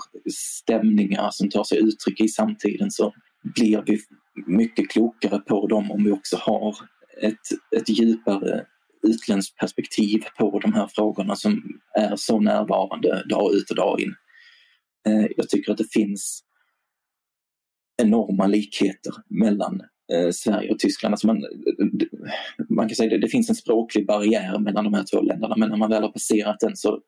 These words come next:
känner man väldigt snabbt igen sig vad gäller politisk retorik, vad gäller argumentationen som förs.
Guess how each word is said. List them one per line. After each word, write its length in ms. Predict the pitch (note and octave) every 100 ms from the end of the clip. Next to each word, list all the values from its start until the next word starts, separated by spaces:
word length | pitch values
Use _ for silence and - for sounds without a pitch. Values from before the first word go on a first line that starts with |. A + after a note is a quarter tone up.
| -
känner 360 | - - G#2+ G#2+
man 200 | G#2+ G#2+
väldigt 320 | G#2+ G#2 -
snabbt 240 | - - -
igen 220 | - G3
sig 220 | - - _ _ _ _ _ _ -
vad 160 | A2+
gäller 180 | G#2+ G2+ -
politisk 380 | G#2+ G#2+ - -
retorik, 580 | G2+ - G#2 G2 G2 -
vad 100 | G#2
gäller 500 | G2+ - G#2 - A2+
argumentationen 760 | G#2+ G2+ G2 G2+ G#2 G2 G2 G2
som 160 | -
förs. 460 | - - - -